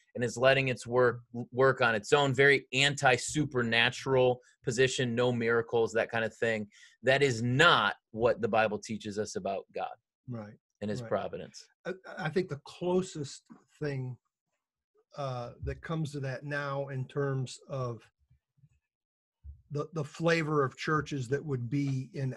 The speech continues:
Speaker 2: our flavor, um, would be open theism.
Speaker 1: Mm. Yeah.
Speaker 2: Where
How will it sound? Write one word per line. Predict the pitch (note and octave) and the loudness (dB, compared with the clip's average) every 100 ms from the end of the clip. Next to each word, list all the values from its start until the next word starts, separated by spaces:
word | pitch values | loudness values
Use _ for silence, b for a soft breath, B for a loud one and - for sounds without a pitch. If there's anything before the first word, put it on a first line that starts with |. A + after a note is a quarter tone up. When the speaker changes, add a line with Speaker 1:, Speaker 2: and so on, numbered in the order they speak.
| - | -6
Speaker 2:
our | C3+ C3+ B2+ | -4 -2 -4
flavor, | - - C3 B2 A2 G#2 G2 _ _ _ _ _ _ _ _ _ _ - | -6 -6 -2 -2 -6 -10 -14 _ _ _ _ _ _ _ _ _ _ -4
um, | C#3 C3 A#2+ A2+ G#2+ - _ _ _ _ - | 0 2 0 -4 -12 -18 _ _ _ _ -10
would | G#3 C3+ | -4 -2
be | B2 C#3 C#3 | -2 -2 0
open | D3+ C#3 C3+ | -2 0 -4
theism. | A#2+ C#3+ B2+ A2+ G#2 G2 G#2+ | -4 -4 -4 -4 -8 -14 -6
Speaker 1:
Mm. | A2 G2 - _ _ _ _ _ _ _ _ _ | -4 -4 -6 _ _ _ _ _ _ _ _ _
Yeah. | - F#2+ | -8 -8
Speaker 2:
Where | F#2+ D3+ D3+ C#3+ C3+ | -4 2 4 4 2